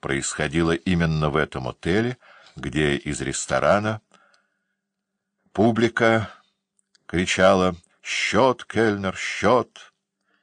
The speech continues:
Публика напирала к выходу, чтобы поспеть на фейерверк. Народ теснился у окон в ожидании парада.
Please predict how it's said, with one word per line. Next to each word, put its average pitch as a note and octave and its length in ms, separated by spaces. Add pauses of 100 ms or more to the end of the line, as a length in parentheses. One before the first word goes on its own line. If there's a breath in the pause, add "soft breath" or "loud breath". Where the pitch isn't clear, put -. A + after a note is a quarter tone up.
(140)
Публика F#2+ 440
напирала D2 460
к - 120
выходу, A2 520
чтобы G2+ 320
поспеть G2 480
на F2+ 100
фейерверк. E2+ 640 (400 soft breath)
Народ D2 480
теснился G2 720
у - 200
окон E2 500 (200 soft breath)
в C#2 120
ожидании D2+ 520
парада. C2+ 520